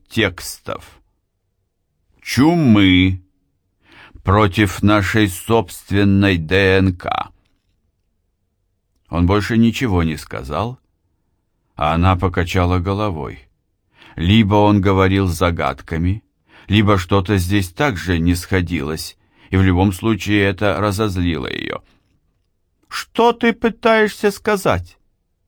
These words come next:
Выходит, мы сами убиваем себя?» Ее голос был наполнен сарказмом, и в душе она чувствовала, что это, пожалуй, не на пользу дела –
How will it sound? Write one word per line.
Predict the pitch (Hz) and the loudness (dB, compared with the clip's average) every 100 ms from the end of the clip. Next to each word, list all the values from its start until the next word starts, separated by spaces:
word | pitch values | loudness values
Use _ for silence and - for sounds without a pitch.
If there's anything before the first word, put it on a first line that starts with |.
| _ _ _ - | _ _ _ -8
Выходит, | - 160 160 214 196 190 151 | 0 0 2 0 2 -2 0
мы | 160 156 | 2 2
сами | - 220 254 254 | 0 2 4 4
убиваем | 220 156 156 127 117 107 104 104 | 2 2 2 4 4 4 2 0
себя?» | - 117 95 87 95 90 _ _ _ _ _ _ _ | -2 -2 0 2 0 -4 _ _ _ _ _ _ _
Ее | 87 95 98 | 0 2 2
голос | 95 107 101 92 | 0 -2 0 -2
был | 95 101 | 0 2
наполнен | 98 90 92 95 95 92 87 | 2 0 0 2 4 2 0
сарказмом, | 90 82 - 62 71 85 110 117 _ _ _ _ _ | -2 -4 -4 -4 -2 -2 -4 -4 _ _ _ _ _
и | - 95 | -4 -2
в | |
душе | 95 92 113 120 | 0 -2 0 2
она | 113 104 | 2 0
чувствовала, | 101 110 - 117 113 117 | -4 -8 -8 -6 -4 -4
что | 95 104 | -4 -4
это, | 101 101 | -4 -4
пожалуй, | 98 95 104 107 101 | -4 -2 -2 -2 0
не | 104 | 0
на | 104 | 0
пользу | 95 104 98 101 101 | -2 -4 -4 -4 -4
дела – | 73 50 - | -6 -6 -8